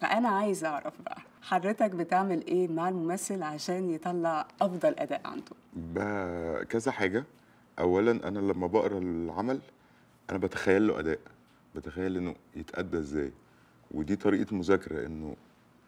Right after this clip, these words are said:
Speaker 2: الجملة ممكن تبقى قالتها إزاي أو هو قالها إزاي، فبيبقى عندي تصور. فلما يبقى عندي تصور فأقدر لما أتكلم معاك إحنا بنتكلم بناء على حاجة، هنوصل للتصور، مش، مش لازم نوصل للتصور بتاعي،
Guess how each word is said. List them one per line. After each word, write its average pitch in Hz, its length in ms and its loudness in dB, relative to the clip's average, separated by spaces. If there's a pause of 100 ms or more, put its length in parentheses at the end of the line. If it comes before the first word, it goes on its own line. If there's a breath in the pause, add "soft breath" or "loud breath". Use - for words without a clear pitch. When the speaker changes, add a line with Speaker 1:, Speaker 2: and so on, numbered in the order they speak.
Speaker 2:
الجملة 95 500 -2
ممكن 104 380 0
تبقى 57 280 -4
قالتها 98 340 2
إزاي 95 420 2
أو 92 120 -2
هو 98 200 0
قالها 82 240 -6
إزاي، 69 280 -4
فبيبقى 104 420 0
عندي 139 160 0
تصور. 147 480 0
فلما 85 320 2
يبقى - 200 0
عندي 135 180 2
تصور 139 580 2 (440)
فأقدر 123 640 2
لما 98 260 2
أتكلم 131 460 0
معاك 120 240 0 (300)
إحنا 101 180 -2
بنتكلم 113 520 0
بناء 107 400 2
على 98 240 -2
حاجة، 82 240 0 (100)
هنوصل 123 440 4
للتصور، 123 440 2
مش، 107 200 -2
مش 107 300 0
لازم 131 220 2
نوصل 127 220 -2
للتصور 113 520 2
بتاعي، 90 400 0